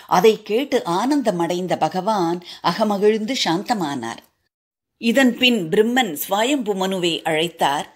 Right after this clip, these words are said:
"நீ உன் பிரஜைகளுடன் பூமண்டலத்தை அடைந்து ஆட்சி செய்து வாழ்வாயாக" என்று அனுகிரகித்தார். பின்னர் ஸ்வயம்பு மனுவும் சத்ரூபாவும்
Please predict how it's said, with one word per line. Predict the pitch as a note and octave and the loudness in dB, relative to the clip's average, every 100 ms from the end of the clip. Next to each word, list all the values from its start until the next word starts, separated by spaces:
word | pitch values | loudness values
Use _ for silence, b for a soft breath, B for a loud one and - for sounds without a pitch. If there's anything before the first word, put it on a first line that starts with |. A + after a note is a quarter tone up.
| B B B | B B B
"நீ | B3+ D4 | 4 4
உன் | A#3+ G#3 | 2 -4
பிரஜைகளுடன் | F#3 G#3+ A#3 E4 A#3+ G#3+ F#3 F#3 D#3+ | 0 0 2 0 0 2 2 2 0
பூமண்டலத்தை | A3 D4+ C#4 G3 F3 E3+ - E3+ E3 | -4 -2 0 0 0 -2 -6 -6 -2
அடைந்து | E3+ G3+ G3+ F#3+ F#3+ | 0 0 -2 -4 -2
ஆட்சி | E3 F#3 A#3 | -2 -2 -4
செய்து | G#3+ F3 E3+ F#3 D#3+ | -4 -4 -2 -2 -2
வாழ்வாயாக" | F#3 A#3 F#3+ E3+ D#3 F3 D#3+ D#3+ | -2 -2 0 -2 -2 -2 -2 -2
என்று | F3+ D3 G3+ | -4 -4 -6
அனுகிரகித்தார். | C#3 F#3 F3 E3+ D3+ - C3+ A2+ _ _ _ _ _ _ | -4 -2 -2 -2 -6 -10 -10 -10 _ _ _ _ _ _
பின்னர் | - C#4 A#3+ G#3 - | 0 2 4 2 2
ஸ்வயம்பு | A#3 C#4 F4 D4 A3+ | 4 4 4 4 4
மனுவும் | G3 G#3 G#3+ A3 | 2 0 0 -2
சத்ரூபாவும் | F3 G3+ - C4 C4 A#3+ F3 F3 F3+ F3+ | -2 -2 -4 -4 -4 0 0 2 0 -4